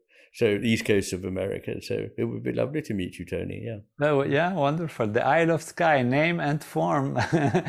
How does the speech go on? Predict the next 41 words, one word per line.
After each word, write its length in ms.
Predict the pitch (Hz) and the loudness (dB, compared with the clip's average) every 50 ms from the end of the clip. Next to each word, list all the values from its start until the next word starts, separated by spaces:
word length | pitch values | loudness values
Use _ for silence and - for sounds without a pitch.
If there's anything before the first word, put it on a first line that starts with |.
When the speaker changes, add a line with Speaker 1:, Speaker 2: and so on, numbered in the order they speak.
| - - - - 185 - | -6 -8 -8 -8 -8 -4
Speaker 2:
It's, 320 | - 127 139 - - - - | 0 0 0 0 0 -6 -2
it 160 | 127 139 147 | 4 6 8
really 340 | 147 156 160 165 165 160 135 | 8 8 8 8 8 8 8
gives 240 | 139 156 147 147 156 | 6 6 4 6 6
that 220 | 160 160 143 - - - - - - | 6 6 6 6 4 -2 -8 -12 -14
Speaker 1:
<laughs> 200 | - - _ - - | -16 -18 _ 2 4
Speaker 2:
to 100 | 170 - | 4 4
see 240 | - - 180 175 | 6 6 8 8
from 320 | 165 - - 165 147 156 156 | 8 6 6 4 6 6 6
a 80 | 151 | 6
distance. 680 | 131 127 165 165 - - - 147 123 120 117 113 - - | 6 6 4 4 4 2 2 2 4 4 2 0 0 2
Look 240 | 135 143 160 160 165 | 6 6 6 6 6
at 180 | 147 135 120 - | 4 4 4 2
things 480 | - 175 160 156 151 143 135 - - - - - - - - | 2 2 4 6 6 6 4 4 2 2 4 2 2 0 -6
<laughs> 280 | - - - - - - | -8 -8 -8 -8 2 4
taking 440 | 156 147 147 147 - 147 139 139 | 6 6 6 6 6 6 8 8
a 60 | 143 135 | 8 8
distance 600 | 123 147 151 - - - 139 127 123 120 107 - | 8 6 4 4 2 0 0 2 2 0 -2 0
from 300 | - 143 131 131 131 127 | 2 4 4 4 4 4
the 100 | 123 131 | 4 4
sky. 420 | - - - 143 139 135 131 127 | 2 2 0 4 6 6 6 6
That's 280 | 120 127 135 127 - - | 6 6 4 2 2 0
wonderful. 680 | 151 143 143 143 127 127 120 120 - 123 110 110 113 110 110 | 2 4 4 6 6 6 4 4 2 2 4 4 2 0 -4
Speaker 1:
That's 240 | - 113 110 - - | -6 -8 -8 -8 -6
lovely. 340 | 120 117 117 113 113 117 113 - - | -4 -4 -4 -4 -4 -10 -12 -8 0
Speaker 2:
Really 380 | 135 135 160 165 175 180 175 | 4 8 8 10 10 8 8
a 100 | 170 156 | 8 6
delight 480 | 139 131 151 147 147 143 147 151 151 - | 6 6 6 8 8 8 8 6 6 4
to 120 | - 151 | 2 2
be 200 | 131 123 147 151 | 4 6 6 6
with 280 | 151 151 147 139 110 - | 8 8 6 6 6 6
you. 140 | 156 147 147 | 8 8 8
Anything 640 | 147 156 160 185 202 202 196 - 202 202 196 190 190 | 8 6 6 6 6 4 4 4 4 4 4 4 4
else 400 | 175 180 185 196 - - - 170 | 4 4 4 2 0 -2 2 4
you 80 | 156 | 6
would 80 | 151 143 | 6 6
like 300 | 147 139 147 156 - - | 6 6 6 4 2 0
to 180 | - 156 - | -2 -2 2
add 400 | 131 127 127 127 131 147 175 170 | 4 4 4 6 4 4 2 -2
in 300 | - - 135 123 123 120 | -4 -2 -2 -2 -2 0
conclusion? 800 | - 135 127 120 117 - 113 113 117 113 127 143 143 165 190 | 0 2 2 2 0 0 0 0 0 0 0 -2 -2 -4 -6